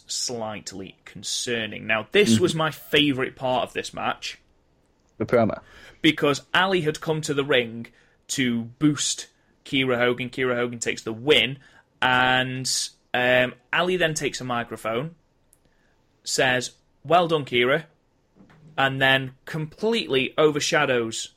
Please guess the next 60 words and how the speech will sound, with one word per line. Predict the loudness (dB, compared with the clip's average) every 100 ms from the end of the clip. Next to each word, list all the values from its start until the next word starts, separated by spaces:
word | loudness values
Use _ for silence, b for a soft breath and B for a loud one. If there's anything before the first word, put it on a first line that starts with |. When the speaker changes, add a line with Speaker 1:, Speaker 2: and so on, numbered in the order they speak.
| _
Speaker 1:
Kira | -2 0
Hogan. | 2 2 0 -8 _ _ _ _ _ 2
Just | 2 4
Speaker 2:
Mm. |
Speaker 1:
like, | 0 0
proper, | 2 2 2
like, | -2 0
"Get | 4 4
out | 6 4
of | 6
my | 4
Speaker 2:
I |
Speaker 1:
ring, | 4 2
bitch." | 0 -4 -4 -10 _ _ _ 0
Speaker 2:
The | 2
thing | 4 4
is, | 6
she | 6
was | 6
like, | 4 2
um, | 2 2 2
"I | 2
don't | 2 4
mean | 2
to | 2 2
overshadow | 2 0 0 0 0
you, | -8 -8
but | -10 -4
I'm | -4 -4
gonna." | -2 -4 -4 -10 B B -6
Speaker 1:
Yeah, | 0 0 0
but | -6 -4
she | -4
didn't | -2 -4
just | -6 -2
overshadow, | -2 0 0 -2
she | -2
buried | -6 -2 0 2 2 2
her. | 2 0 _ _ _ _ _ -8
It | -2
Speaker 2:
Mm. | 0
Speaker 1:
was | 2
like, | 2 0 -2
"Uh, | -4
nobody | -2 0 0
cares | 0 0
about | 0 -2
your | -2
win. | -2 -6 -14 b b _
I'm | 2 4 4
after | 0 -4 -2
Su-, | 2 4
Speaker 2:
Kira, | 4
I'm | 2
Speaker 1:
I'm | 0
after | 0 -2
Su | -6 -2
Speaker 2:
Kira, | 0
Speaker 1:
Yung." | 2 0
Speaker 2:
I'm | -2